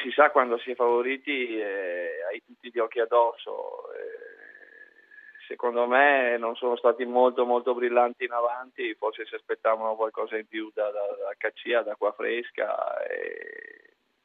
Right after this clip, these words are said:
forse è mancato questo, è mancato un vero uomo, uomo gol che, che hanno cercato di averlo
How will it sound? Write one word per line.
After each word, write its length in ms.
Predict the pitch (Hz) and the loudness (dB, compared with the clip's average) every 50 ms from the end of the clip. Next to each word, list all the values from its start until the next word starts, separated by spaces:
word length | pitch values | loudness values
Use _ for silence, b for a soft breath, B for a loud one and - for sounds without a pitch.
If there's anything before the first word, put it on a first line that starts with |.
| - _ _ - | -20 _ _ -2
forse 240 | - 123 120 120 123 | 0 0 2 4 2
è 40 | 117 | 2
mancato 400 | 117 113 110 - 110 - 113 110 | 2 -2 -2 -2 -2 0 0 -2
questo, 340 | - 117 117 120 - - 104 | 2 2 2 2 2 0 -4
è 20 | |
mancato 680 | 107 107 107 - 110 107 104 - 110 107 104 104 104 104 | -4 -4 -6 -2 0 0 0 2 0 0 0 0 -2 -4
un 200 | 104 107 107 107 | -6 -8 -10 -4
vero 300 | 113 117 113 113 113 110 | 0 2 4 4 4 6
uomo, 340 | 110 110 113 113 113 110 | 8 8 8 8 6 4
uomo 340 | 110 110 113 110 113 123 131 | 4 6 6 6 6 4 2
gol 480 | 123 120 113 117 123 127 123 113 107 107 | 4 6 8 8 8 8 6 4 -2 -4
che, 180 | - 107 107 - | -6 -10 -12 -12
che 180 | - 104 104 - b b b b b _ | -14 -18 -20 -20 b b b b b _
hanno 220 | - 117 117 113 | -8 -6 -4 -6
cercato 520 | 110 - 110 110 - 110 110 110 - 117 113 | -4 -4 -6 -4 0 -2 -2 0 0 -4 -4
di 120 | 113 110 | -2 -4
averlo 720 | 110 107 110 110 110 110 110 113 110 110 107 107 107 - | -4 -2 -2 -2 -2 -2 -2 -2 0 0 0 -2 -4 -6